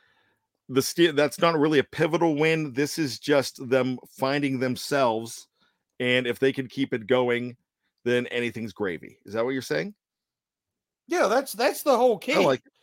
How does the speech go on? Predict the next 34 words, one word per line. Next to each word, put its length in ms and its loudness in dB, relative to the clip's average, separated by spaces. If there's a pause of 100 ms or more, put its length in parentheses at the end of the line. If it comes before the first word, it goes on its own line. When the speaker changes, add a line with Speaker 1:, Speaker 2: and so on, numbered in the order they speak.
(320)
Speaker 2:
Yeah, 200 6
I 40 4
mean, 200 2
it's 100 -6
the, 180 0
it's 180 -4
the 100 -2
key 280 -2
to, 280 0 (840)
to 320 4
have 300 2
sustainable 800 2
improvement 640 2 (120)
and 160 -2
growth 400 4
if 160 -4
you're 180 -2
wanting 280 2
to 60 -6
be 160 4
a 60 2
contender 520 -2
again, 280 -2
which 140 -6
they 160 2
obviously 380 -2
are. 300 0 (500)
Uh, 280 10 (180)
you 180 -4
gotta 240 6
start 320 4
somewhere, 480 4
and, 140 -4
and 280 -2